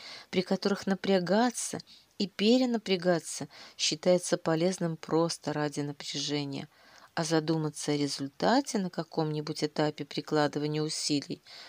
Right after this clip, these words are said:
уже ни сил, ни мозгов не хватает.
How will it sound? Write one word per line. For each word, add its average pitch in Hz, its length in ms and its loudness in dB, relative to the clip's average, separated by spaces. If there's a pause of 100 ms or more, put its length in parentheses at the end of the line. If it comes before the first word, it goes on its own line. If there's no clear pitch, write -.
(140)
уже 233 220 4
ни 269 140 2
сил, 277 440 2 (400)
ни 247 180 2
мозгов 214 600 2
не 170 80 -4
хватает. 160 760 -6